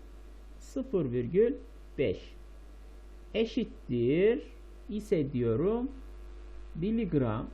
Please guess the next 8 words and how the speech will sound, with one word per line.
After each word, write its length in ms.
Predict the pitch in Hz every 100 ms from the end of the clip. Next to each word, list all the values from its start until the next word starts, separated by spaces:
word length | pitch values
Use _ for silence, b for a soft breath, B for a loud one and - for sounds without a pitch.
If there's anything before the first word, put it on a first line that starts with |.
| 151
eşittir. 1040 | 180 - 185 - - 110 117 190 240 - - - - - - - - -
E, 300 | 123 127 123 -
kırk 240 | 269 269
ile 120 | - 247
sıfır 340 | 254 269 233
beşi 260 | 226 220 202
çarparsam 840 | 240 226 - 143 131 160 202 269 302 - - - 160 165
yirmi, 480 | 196 180 165 135